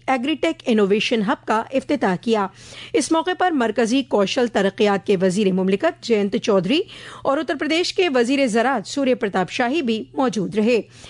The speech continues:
इस दौरान आईआईटी रोपड़ और यूनिवर्सिटी के दरमियान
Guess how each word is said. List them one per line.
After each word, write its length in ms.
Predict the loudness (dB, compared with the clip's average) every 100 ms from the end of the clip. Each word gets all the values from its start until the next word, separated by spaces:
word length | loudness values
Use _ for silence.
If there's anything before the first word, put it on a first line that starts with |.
| -18 -2
इस 160 | 0 2
दौरान 360 | 0 0 0
आईआईटी 500 | 2 2 0 0 0 2
रोपड़ 380 | 0 2 0 2
और 120 | 2
यूनिवर्सिटी 640 | 0 0 0 0 -2 0
के 100 | 0
दरमियान 480 | 2 2 2 2 0